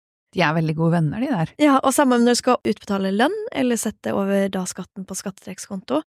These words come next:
Speaker 2: så kommer det også bare opp automatisk at de overfører de riktige beløpene til de ulike stedene, og skal du bare gå inn og godkjenne. Så det er gjort veldig smart og automatisk.
Speaker 1: Og så vil jeg nevne dette med å ha et bedriftskort, som du da får, eh,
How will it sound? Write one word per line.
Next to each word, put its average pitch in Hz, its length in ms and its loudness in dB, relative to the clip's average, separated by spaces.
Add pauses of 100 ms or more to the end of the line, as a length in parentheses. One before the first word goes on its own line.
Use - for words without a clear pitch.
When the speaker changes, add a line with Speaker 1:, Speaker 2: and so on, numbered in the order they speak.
(360)
Speaker 2:
så 214 540 2
kommer 202 320 -4
det 196 160 2
også 202 240 -4
bare 202 180 -4
opp - 300 -18
automatisk 185 720 -10
at - 160 -18
de 190 80 -4 (400)
overfører 196 400 2
de 208 140 6
riktige 202 260 -6
beløpene 190 400 -2
til 190 160 -2
de 196 140 -2
ulike - 180 -12
stedene, 190 240 -2
og - 80 -10
skal 202 160 -6
du 196 80 -4
bare 196 160 0
gå 196 140 4
inn 196 160 -4
og - 100 -12
godkjenne. 214 400 0 (500)
Så - 160 -4
det - 140 -2
er 233 240 0
gjort - 320 -8 (100)
veldig 208 240 -6
smart - 380 -6
og 202 80 -6
automatisk. - 560 -14 (1080)
Speaker 1:
Og 220 80 -2
så 233 80 0
vil 226 140 2
jeg 226 100 4
nevne 185 240 2
dette 170 220 -2
med 175 300 -2
å 180 100 -2
ha 175 100 -4
et 156 160 -10
bedriftskort, - 800 -8 (100)
som 196 240 -4
du 196 80 -2
da 165 600 2
får, 254 580 0
eh, 202 480 2